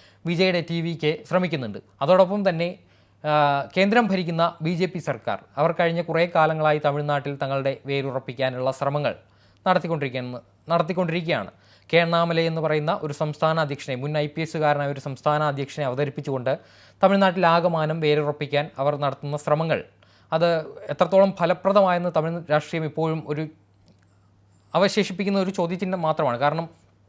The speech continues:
ഇത്രയധികം ഈ അണ്ണാമലൈ എന്ന് പറയുന്ന ഒരു വികാരമായി തമിഴ്നാട്ടിൽ മുഴുവൻ മാറിയിരിക്കുന്നു. പ്രത്യേകിച്ച് ഈ തമിഴ്നാട്ടിൽ പല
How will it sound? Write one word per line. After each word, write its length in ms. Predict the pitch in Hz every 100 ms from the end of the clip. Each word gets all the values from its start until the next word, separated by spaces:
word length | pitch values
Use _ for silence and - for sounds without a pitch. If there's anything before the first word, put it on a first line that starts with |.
| _ _ _ -
ഇത്രയധികം 480 | 196 196 175 165 117 _ _ - - _
ഈ 80 | 139 143
അണ്ണാമലൈ 400 | 151 175 190 190 185
എന്ന് 100 | 180
പറയുന്ന 300 | 175 175 170 165 -
ഒരു 100 | 147 147
വികാരമായി 520 | 143 160 175 180 156 151
തമിഴ്നാട്ടിൽ 420 | 143 147 139 143 147 _ _ _
മുഴുവൻ 240 | 143 143 143 139 135
മാറിയിരിക്കുന്നു. 520 | 139 135 120 117 117 139
പ്രത്യേകിച്ച് 380 | 135 151 156 151 - _ _ _
ഈ 40 | 147
തമിഴ്നാട്ടിൽ 540 | 165 175 180 185 180 190 160
പല 140 | 160